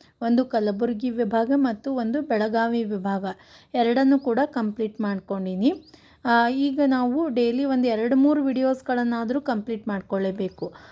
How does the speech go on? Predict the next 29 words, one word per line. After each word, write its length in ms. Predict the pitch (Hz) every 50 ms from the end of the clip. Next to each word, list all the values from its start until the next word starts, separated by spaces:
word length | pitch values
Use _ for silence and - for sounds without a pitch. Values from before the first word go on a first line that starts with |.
| - _ -
ಆರನೇ 360 | 226 214 226 247 247 277 294
ತರಗತಿಯಲ್ಲಿ 680 | 285 302 294 277 254 262 254 254 - 269 285 311 359 359
ಟೋಟಲಿ 480 | - - 262 233 233 240 233 240 254
ಇಪ್ಪತ್ನಾಲ್ಕು 760 | 247 240 - - 247 247 - - 254 254 247 262 254 - 277
ವಿಡಿಯೋಸ್ಗಳದಾವು. 920 | 247 254 233 226 233 233 240 233 - - 233 226 226 214 226 233 269 320
ಜೊತೆಗೆ 500 | 320 240 247 226 220 220 240 240 240 254
ಕ್ವೆಶ್ಚನ್ 360 | 254 - 214 202 202 - 240 233
ಆನ್ಸರ್ 340 | 226 226 220 214 233 233
ಕೂಡ 240 | 233 - 240 233 220 233 240
ಅವರು 260 | 233 226 220 214 214
ಘಟಕ 400 | 214 208 196 190 190 240 226 - 233
ಪರೀಕ್ಷೆಯ 680 | 220 - 220 220 220 214 - - 226 220 220 220 214 214
ಮೂಲಕ, 480 | 208 208 208 208 208 202 196 - - - - - - - - - - - - -
ಆ, 60 | -
ಒಂದು 260 | 233 233 247 254 240 247
ಪಾಠ 300 | 247 247 233 233 233 254
ಆದಮೇಲೆ 420 | 247 240 240 226 233 233 233 226 233
ಅಥವಾ 220 | 220 220 233 233
ಎರಡು 260 | 233 220 208 208 214
ಪಾಠ 300 | 214 - 220 214 208 - 240 220
ಆದಮೇಲೆ 420 | 220 208 214 220 208 202 226 285
ಮುಗಿಸ್ಬಿಟ್ಟಿರ್ತಾರೆ. 1080 | 302 262 226 220 233 233 - - 247 208 - - 214 208 - 196 196 208 254 330 - - _ - - _ _ _ _ -
ಅಲ್ಲಿಗೆ 520 | - 240 247 254 269 233 240 285 320 311
ನಮ್ಮದು 320 | 285 262 247 240 240 233 247
ರಿವಿಷನ್ 480 | 226 226 208 220 202 202 262 254 254
ಕೂಡ 180 | 240 - 240 220 233
ಆಗಿಬಿಡ್ತೈತಿ. 720 | 226 214 196 202 208 202 208 208 202 - 208 196 - 269 302
ಹೆ-, 380 | 359 349 285 226 226 233 247
ಒಳ್ಳೆ 420 | 254 233 233 208 233 254 277 302